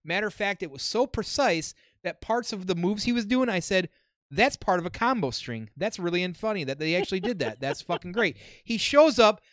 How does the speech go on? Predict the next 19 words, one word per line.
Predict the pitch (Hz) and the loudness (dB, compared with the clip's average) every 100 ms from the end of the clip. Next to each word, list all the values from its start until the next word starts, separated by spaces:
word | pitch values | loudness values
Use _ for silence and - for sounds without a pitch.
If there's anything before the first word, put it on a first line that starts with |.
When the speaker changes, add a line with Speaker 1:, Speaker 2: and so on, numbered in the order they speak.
| - | -6
Speaker 1:
does | 175 247 262 | 2 2 2
his | 254 | 2
little | 262 208 | 4 4
teleporty | - 262 247 - 156 139 143 | 2 0 0 -2 -4 -2 -2
out | 139 | -4
of | |
nowhere, | 139 139 143 160 | -4 -2 2 0
and | 175 | 0
that's | 233 | -4
the | 143 | -4
last | 135 151 - | 0 0 0
fucking | 202 190 190 | -6 -6 -6
time | 190 196 | -6 -6
you | |
see | 190 233 | -6 -4
that. | 190 120 - | -2 -2 -2
By | 143 202 | 2 4
the | 202 | 6
way, | 196 | 4